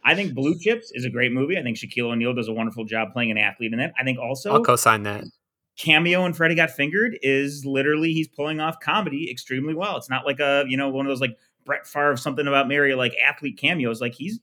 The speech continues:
Speaker 1: he does a bit. He gets it, man. Shaq, Shaq's cool.
Speaker 2: Here's the
Speaker 1: Shaq's
Speaker 2: thing
Speaker 1: good.
Speaker 2: about Sinbad, though. Sinbad has never bombed.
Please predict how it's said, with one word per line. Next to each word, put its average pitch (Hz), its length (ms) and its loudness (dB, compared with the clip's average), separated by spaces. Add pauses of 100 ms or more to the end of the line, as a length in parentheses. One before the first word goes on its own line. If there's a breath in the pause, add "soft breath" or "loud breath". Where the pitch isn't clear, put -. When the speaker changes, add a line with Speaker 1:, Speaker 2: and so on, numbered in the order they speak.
Speaker 1:
he 233 100 -8
does 247 180 -2
a 269 60 -4
bit. 240 300 -2 (340)
He 208 100 -10
gets - 240 -4
it, 113 140 -8
man. 117 300 -6 (520)
Shaq, 202 280 -2
Shaq's 254 320 0
cool. 135 320 -2 (200)
Speaker 2:
Here's 156 200 2
the 147 60 2
Speaker 1:
Shaq's - 80 0
Speaker 2:
thing 165 80 6
Speaker 1:
good. - 80 4
Speaker 2:
about 131 140 6
Sinbad, 123 640 2
though. 107 360 4
Sinbad 156 400 2
has 113 120 0
never 117 300 2
bombed. 123 480 0